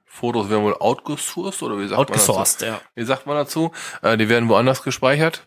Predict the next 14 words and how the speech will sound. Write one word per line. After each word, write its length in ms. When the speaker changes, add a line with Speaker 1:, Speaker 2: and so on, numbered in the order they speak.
Speaker 2:
Ja. 140
Speaker 1:
Und, 580
ähm, 460
der 160
Server, 520
wo 220
die 80
gespeichert 420
werden, 240
der 80
hatte 140
wohl 120
ein 60
Problemchen. 560